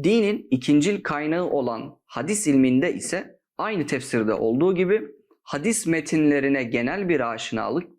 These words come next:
kesbetmek, Peygamber Efendimizin hayatı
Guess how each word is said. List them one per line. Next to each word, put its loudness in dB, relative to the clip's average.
kesbetmek, -4
Peygamber -2
Efendimizin 0
hayatı -4